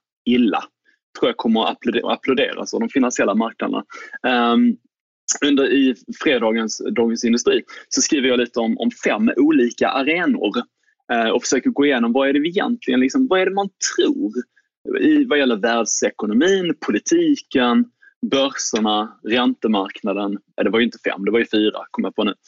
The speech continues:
Eh, <laughs> men, men de här fyra arenorna. Och, och det är ju sällsynt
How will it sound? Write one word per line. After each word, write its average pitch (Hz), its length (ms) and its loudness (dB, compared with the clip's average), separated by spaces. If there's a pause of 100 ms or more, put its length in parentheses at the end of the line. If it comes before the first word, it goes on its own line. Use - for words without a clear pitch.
(300)
Eh, 123 260 0
<laughs> - 20 -4
men, 147 120 2 (180)
men 170 140 4
de 165 100 2
här 156 180 0
fyra 151 300 2
arenorna. 110 480 0 (520)
Och, 147 380 2
och 147 120 2 (420)
det - 180 -2
är 214 120 2
ju 147 120 -2
sällsynt 151 800 0